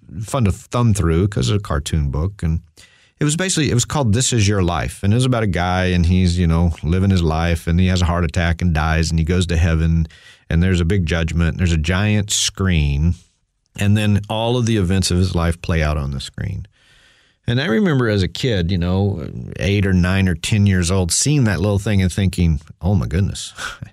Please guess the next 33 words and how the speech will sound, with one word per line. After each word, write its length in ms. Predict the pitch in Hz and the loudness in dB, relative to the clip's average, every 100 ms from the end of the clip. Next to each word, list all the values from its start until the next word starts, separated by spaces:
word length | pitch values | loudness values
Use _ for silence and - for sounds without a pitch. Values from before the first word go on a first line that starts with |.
| _ | _
<laughs> 480 | _ _ _ _ - | _ _ _ _ -6
I 60 | |
hope 180 | 110 147 | -4 -2
that's 200 | 87 85 | -2 -2
not 140 | 85 | 0
what 140 | 80 71 | 0 0
happens." 560 | 78 85 123 113 - - | 0 0 0 0 -4 -4
Now, 160 | 101 101 | -2 -2
I 60 | |
don't 140 | 135 120 | 0 0
know 80 | 101 | 0
what 160 | 101 | 0
I 80 | 90 | 0
had 180 | 104 92 | 0 0
to 80 | 71 | -2
hide 320 | 110 117 76 | -2 -2 -2
at 100 | 73 | 0
eight 180 | 78 76 | 0 0
or 80 | |
nine 280 | 73 76 71 | -2 -2 -2
or 100 | 69 | -6
ten. 340 | - 69 98 117 - _ _ _ _ - | -4 0 2 0 -4 _ _ _ _ -8
Uh, 380 | 67 67 64 69 - | -4 -2 -4 -6 -2
you 120 | 92 | 0
know, 120 | 80 | 2
it'd 140 | 95 85 | 0 0
be 160 | 95 | 2
a 80 | 87 | 2
much 320 | 85 95 - | 2 0 0
more 200 | 98 95 | 0 2
involved 360 | 82 78 92 80 | 2 0 0 2
movie 340 | 92 104 80 | 2 2 0
now 440 | 78 117 87 101 | 0 0 0 0